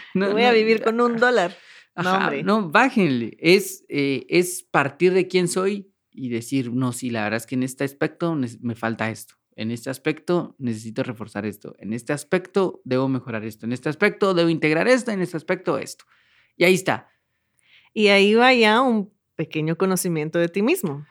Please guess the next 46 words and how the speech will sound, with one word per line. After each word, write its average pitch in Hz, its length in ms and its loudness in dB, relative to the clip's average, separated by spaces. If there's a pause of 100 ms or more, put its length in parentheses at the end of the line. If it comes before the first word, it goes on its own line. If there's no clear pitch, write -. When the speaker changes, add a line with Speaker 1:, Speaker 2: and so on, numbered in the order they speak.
(160)
Speaker 1:
Es 185 180 4
que 160 120 0
Speaker 2:
Estás 160 220 -2
indagando, 214 680 4
entrando 175 400 0
a 175 120 4
ese 196 380 0 (1000)
conocerte 165 600 0
a 190 80 -2
ti 233 120 0
mismo 277 420 2
y 226 60 4
ver 165 200 0
qué 160 140 0
es 170 60 0
lo 185 120 0
que 202 80 2
vas 202 180 6
necesitando, 226 720 2
que 175 100 0
son, 190 380 -2
ahí 190 120 0
sí 269 100 0
que 269 160 8
digamos 233 300 4
que 240 80 -2
es 220 80 0
la 226 140 6
lista 226 260 2
de 208 80 4
tips 220 320 -2
que 220 120 2
nos 208 160 2
estás 175 300 2
dando, 165 300 0 (160)
¿verdad? 165 340 2
Speaker 1:
Ajá. 135 180 -4 (300)
Speaker 2:
Ese 190 280 2
conocimiento 185 560 0
de 220 40 6
nosotros 196 300 0
mismos, 233 360 -2 (160)
buscando 180 460 -2
un 185 60 0
propósito 196 500 0
a, 220 100 0